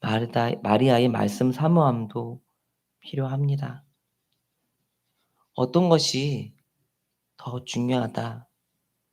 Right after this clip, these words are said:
뭐 이런 것들도 얘기할 수 있겠지만 문제는 무엇이 본질이고 무엇이 우선인가라는 것들을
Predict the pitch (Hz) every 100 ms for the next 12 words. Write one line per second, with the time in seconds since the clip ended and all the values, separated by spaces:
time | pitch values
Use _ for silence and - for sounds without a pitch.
0 | _ _ _ _ _ _ _ _ 123 123
1 | 131 143 139 131 113 139 143 143 - 135
2 | 131 - 117 117 131 127 123 _ _ _
3 | _ _ - 120 117 120 139 147 120 120
4 | 123 - 147 175 190 - _ _ _ _
5 | _ - 123 117 131 120 110 120 117 120
6 | _ _ _ _ _ - 120 123 - 131
7 | 175 202 - _ _ _ _ 117 113 127
8 | 120 113 120 127 117 _ _ _ _ _
9 | - - 107 120 113 - 120 135 135